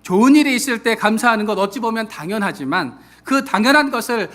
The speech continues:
하나님께 감사하면 하나님께서는 우리의 상상을 뛰어넘는 큰 복을 우리에게 허락하여 주신다는 것입니다.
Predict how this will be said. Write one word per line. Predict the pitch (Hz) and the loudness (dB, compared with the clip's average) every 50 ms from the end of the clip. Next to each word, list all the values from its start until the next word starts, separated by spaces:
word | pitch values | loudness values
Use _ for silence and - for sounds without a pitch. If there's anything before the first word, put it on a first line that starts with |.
| - - | -6 -2
하나님께 | - 285 269 254 226 214 - 214 208 | 0 0 0 0 -2 -4 -4 -4 -4
감사하면 | - - 190 185 196 202 208 196 214 202 185 160 147 175 202 175 139 - - - | -2 -2 -2 0 0 -2 -2 0 2 2 2 0 0 0 0 -2 -2 -4 -10 -4
하나님께서는 | - 220 214 202 196 196 185 170 - 180 175 180 170 165 - - _ _ - | -2 0 0 0 -2 -4 -6 -8 -6 -6 -8 -8 -10 -12 -14 -20 _ _ -10
우리의 | 190 202 208 208 214 226 226 220 | -8 -6 -6 -4 -2 0 0 0
상상을 | 220 - - 311 311 285 277 269 262 240 - | -2 -4 -4 -6 -4 -4 -4 -4 -6 -6 -8
뛰어넘는 | 269 254 233 208 185 165 165 175 170 143 - - - | -8 -8 -6 -6 -8 -8 -8 -8 -10 -10 -12 -16 -20
큰 | - - - - - 330 311 233 | -20 -20 -14 -10 -8 -6 -6 -6
복을 | 175 170 147 160 160 147 127 - - - - | -6 -6 -6 -6 -8 -8 -8 -12 -16 -16 -14
우리에게 | 160 165 160 151 131 131 131 139 127 131 - _ _ - - | -12 -8 -6 -6 -6 -6 -8 -12 -14 -14 -16 _ _ -14 -8
허락하여 | 247 240 226 220 - - 175 151 143 123 120 117 - _ _ _ _ | -4 -4 -4 -4 -6 -8 -10 -8 -10 -10 -12 -14 -18 _ _ _ _
주신다는 | - - - - 156 135 131 123 127 127 131 | -20 -18 -14 -12 -12 -10 -10 -10 -12 -12 -12
것입니다. | 127 120 - 127 110 107 101 98 113 120 | -14 -14 -16 -16 -18 -20 -20 -20 -20 -20